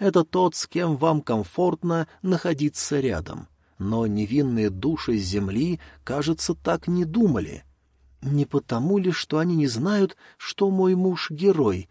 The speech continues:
Было время, когда ты был милым императором. Ха, я решил не раздумывать об этом. Туристы и семейные пары уступили место, и мы, наконец, смогли сделать заказ.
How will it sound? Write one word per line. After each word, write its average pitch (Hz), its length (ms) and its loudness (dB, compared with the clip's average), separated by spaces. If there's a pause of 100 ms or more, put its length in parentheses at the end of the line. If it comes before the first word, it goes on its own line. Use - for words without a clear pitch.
(220)
Было 139 300 6
время, 139 400 4
когда 117 320 2
ты 160 260 0
был 160 320 6 (180)
милым 165 600 2
императором. 170 920 -2 (220)
Ха, 247 380 -2 (440)
я 202 300 2
решил 180 480 2 (120)
не 202 200 4
раздумывать 165 680 2
об 90 160 0
этом. 80 400 -6 (520)
Туристы 143 640 0
и - 120 -6
семейные 120 640 0
пары 165 500 -2 (160)
уступили 170 720 0
место, - 640 -2 (240)
и 180 220 2
мы, 180 200 2
наконец, 160 760 0
смогли 160 600 0
сделать 101 480 0
заказ. - 720 -6